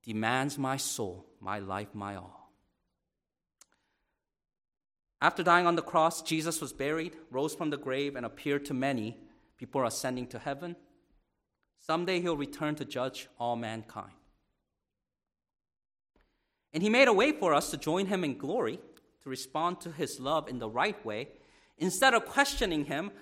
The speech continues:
"In what way have you loved us?" we are to repent. Repent of our refusal to love him,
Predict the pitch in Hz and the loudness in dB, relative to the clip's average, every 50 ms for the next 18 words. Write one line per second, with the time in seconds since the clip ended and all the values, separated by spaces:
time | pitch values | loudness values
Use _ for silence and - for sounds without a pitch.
0 | - - - 233 240 247 247 277 285 285 302 294 277 254 262 247 220 226 220 240 | -16 -8 -4 -2 0 4 6 4 6 6 4 4 6 8 6 6 6 4 2 2
1 | 277 285 202 135 139 185 208 - - - - - _ _ _ _ _ _ _ _ | 2 2 2 2 0 0 0 -2 -6 -12 -14 -18 _ _ _ _ _ _ _ _
2 | _ _ _ _ _ _ _ _ - 143 175 180 180 180 - 196 170 175 170 - | _ _ _ _ _ _ _ _ -2 2 2 2 2 2 -2 -4 -4 -6 -8 -8
3 | - - 180 120 95 - - - - _ _ _ _ _ _ _ _ _ _ _ | -8 -6 -6 -6 -8 -10 -18 -20 -20 _ _ _ _ _ _ _ _ _ _ _
4 | _ _ _ _ _ _ _ _ _ _ _ _ _ _ _ _ _ _ _ _ | _ _ _ _ _ _ _ _ _ _ _ _ _ _ _ _ _ _ _ _
5 | _ _ _ _ _ _ _ _ _ _ _ _ _ _ _ _ - 117 123 - | _ _ _ _ _ _ _ _ _ _ _ _ _ _ _ _ -14 -14 -12 -8
6 | - - 180 180 190 196 190 - - - _ _ _ _ _ _ _ _ _ _ | -4 -2 -2 -2 -2 -4 -8 -12 -18 -20 _ _ _ _ _ _ _ _ _ _
7 | _ - 120 117 117 113 113 107 117 110 - - - 170 185 180 180 185 175 - | _ -8 -6 -2 0 0 0 -2 -4 -8 -10 -8 -6 -4 -4 -2 -2 -4 -4 -4
8 | - 127 117 131 143 151 151 - - 175 175 185 208 | -4 -2 2 2 2 2 2 0 -2 0 0 -2 -4